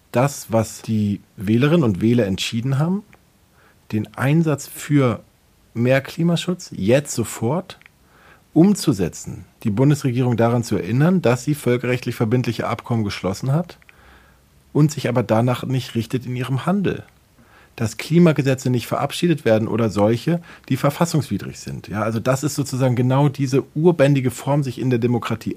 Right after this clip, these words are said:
einzumischen, die so wichtig ist für die Demokratie, dass man sagt, natürlich kann man wählen, das ist auch richtig, das machen ja auch alle, aber man kann eben darüber hinaus auch demonstrieren und kann sagen, „Das ist aber das,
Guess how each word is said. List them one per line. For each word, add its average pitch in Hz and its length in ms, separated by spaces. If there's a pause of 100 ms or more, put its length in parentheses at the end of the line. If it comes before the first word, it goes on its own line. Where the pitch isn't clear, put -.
einzumischen, 151 760 (480)
die 117 100
so 135 280
wichtig 165 360
ist - 160
für 95 120
die 78 80
Demokratie, - 560
dass 92 160
man 104 120
sagt, 107 220 (640)
natürlich 190 600
kann - 160
man 101 200
wählen, 147 260
das 131 160
ist - 220
auch 107 180
richtig, 135 320
das - 220
machen 139 240
ja 170 80
auch 151 80
alle, 170 260 (540)
aber 120 180
man 120 180
kann 180 280
eben 160 220
darüber 127 280
hinaus 120 360
auch 107 140
demonstrieren 117 540
und 135 60
kann 131 180
sagen, 123 300 (560)
„Das 151 280 (100)
ist 151 200
aber 123 220
das, 131 420